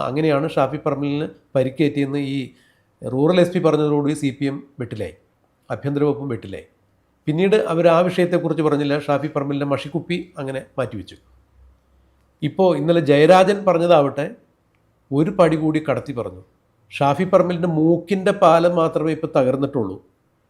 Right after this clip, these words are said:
ഇനി ഇതിൽ കൂടുതലുള്ള പ്രത്യാഘാതങ്ങൾ ഉണ്ടാകാതിരിക്കട്ടെ. അതായത് ജനാധിപത്യപരമായ രീതിയിൽ തിരഞ്ഞെടുക്കപ്പെട്ട ഒരു എം പി, മൂന്ന് പ്രാവശ്യം പാലക്കാട് എം എൽ എ ആയിരുന്നു, ഇപ്പോൾ വടകര എം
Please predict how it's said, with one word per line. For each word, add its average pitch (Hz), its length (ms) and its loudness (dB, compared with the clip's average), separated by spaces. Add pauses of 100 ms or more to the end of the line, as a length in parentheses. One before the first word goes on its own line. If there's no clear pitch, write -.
(380)
ഇനി 143 180 -2 (120)
ഇതിൽ 156 240 -6
കൂടുതലുള്ള 151 560 -2
പ്രത്യാഘാതങ്ങൾ 135 680 -4 (460)
ഉണ്ടാകാതിരിക്കട്ടെ. 139 880 -2 (1200)
അതായത് 147 460 -2 (1000)
ജനാധിപത്യപരമായ 185 1000 2
രീതിയിൽ 190 280 -2 (100)
തിരഞ്ഞെടുക്കപ്പെട്ട 170 680 0
ഒരു 185 160 0
എം 156 120 -2
പി, 170 120 -2 (920)
മൂന്ന് 151 280 -4
പ്രാവശ്യം 175 380 4
പാലക്കാട് 165 420 2
എം 151 200 0
എൽ 160 140 2
എ 165 80 6
ആയിരുന്നു, 151 300 -2
ഇപ്പോൾ 160 200 -4
വടകര 147 280 -2 (140)
എം 127 80 -10